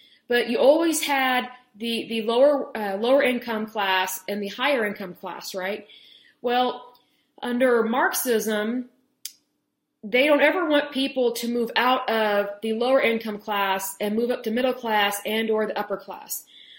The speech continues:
Marxism wants to degrade and depreciate the upper class, the rich people, steal everything they have, you know, uh, confiscate their bank accounts, confiscate their property, um,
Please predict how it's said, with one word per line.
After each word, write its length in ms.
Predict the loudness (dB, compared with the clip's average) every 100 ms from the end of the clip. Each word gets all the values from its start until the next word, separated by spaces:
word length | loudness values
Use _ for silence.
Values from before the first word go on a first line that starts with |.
| -16
Marxism 760 | -4 0 0 2 0 0 0 -2
wants 320 | -2 -2 -2 -4
to 180 | -6 -4
degrade 920 | -4 -6 -8 -4 2 4 6 6 4
and 140 | 0
depreciate 920 | -2 -4 -4 -4 -2 -2 -2 -2 -2
the 160 | -6 -4
upper 300 | -4 0 -2
class, 480 | -2 -8 -10 -10 -8
the 120 | -4
rich 280 | -2 -4 -4
people, 460 | -8 -6 -8 -12 -12
steal 480 | -12 -6 0 2 2
everything 400 | 2 0 -2 -2
they 160 | -2
have, 340 | -2 -2 -2 -4 -8 -18 -20 _
you 120 | -4
know, 160 | 0 0
uh, 260 | -2 -4
confiscate 520 | -6 -6 -6 -4 -2 -2
their 100 | -2
bank 220 | -2 -4
accounts, 500 | -6 -6 -6 -8 -12 -18 -20
confiscate 540 | -8 -6 -6 -2 -2 0
their 100 | -2
property, 640 | 0 -2 -2 -2 -2 -4 -10 -20 -10 0
um, 420 | 4 4 2